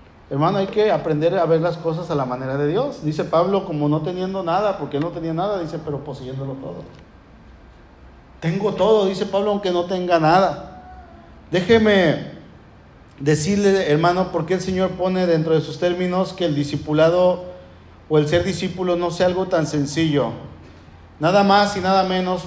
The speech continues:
porque al Señor Jesús le importa más la calidad que la cantidad. A Él le, le importa más la calidad que, ¿qué? Que la cantidad.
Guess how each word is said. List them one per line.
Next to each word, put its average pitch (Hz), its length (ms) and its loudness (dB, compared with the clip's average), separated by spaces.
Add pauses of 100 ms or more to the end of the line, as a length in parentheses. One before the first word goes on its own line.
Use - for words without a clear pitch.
porque 156 640 0
al 147 160 -2
Señor 160 340 -2
Jesús 190 520 -4
le 156 120 -2
importa 175 480 0
más 180 640 0
la 160 240 0
calidad 156 640 2 (540)
que 131 120 -4
la 120 160 -4
cantidad. 110 500 -6 (1120)
A 143 180 2
Él 165 80 2
le, 190 220 -4 (120)
le 143 120 0
importa 170 440 0
más 185 600 -4
la 143 320 -2
calidad 147 600 0
que, 156 140 -6
¿qué? 226 320 -2 (960)
Que 170 220 0
la 170 320 0
cantidad. 160 960 4